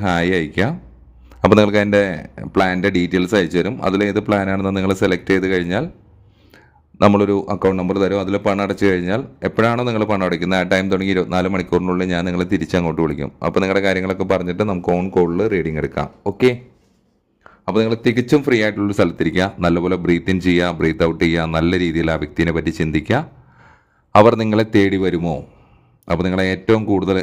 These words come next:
അട്രാക്ട് ചെയ്യുന്നത് ഏത് കാർഡാണ് എന്ന് വെച്ച് സെലക്ട് ചെയ്യാം. ഇനിയിപ്പോൾ ഒരുപാട് പേരൊക്കെ ഉള്ള ആളുകളാണെങ്കിൽ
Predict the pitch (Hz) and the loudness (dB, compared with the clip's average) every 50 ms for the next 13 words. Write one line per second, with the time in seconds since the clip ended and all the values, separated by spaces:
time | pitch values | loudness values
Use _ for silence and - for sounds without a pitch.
0 | - - 87 - - 92 90 87 - 95 92 90 87 85 95 95 92 - 87 87 | -2 -6 -6 -2 0 0 0 0 0 0 0 0 0 0 -2 -2 0 0 0 0
1 | 87 92 87 92 90 85 85 87 92 90 90 90 87 87 87 85 82 87 - 95 | 0 0 -2 -2 -2 0 -2 -2 -2 -2 -4 -4 -4 -4 -4 -2 -2 -2 0 0
2 | 80 80 - - 87 87 90 92 104 - - 85 82 80 82 80 95 95 92 - | 0 -2 -2 0 2 2 2 2 -2 -6 -6 -4 -2 -2 0 0 0 -2 0 0
3 | 90 87 87 87 92 92 95 98 101 110 110 104 98 104 95 - 104 101 98 95 | 0 0 0 0 0 -2 -2 -2 -2 -2 -2 -2 -2 -2 -2 -2 0 0 0 0
4 | 92 90 87 90 90 92 92 82 82 85 90 98 | 0 -2 -2 -2 -2 -2 -2 -4 -4 -4 -4 -4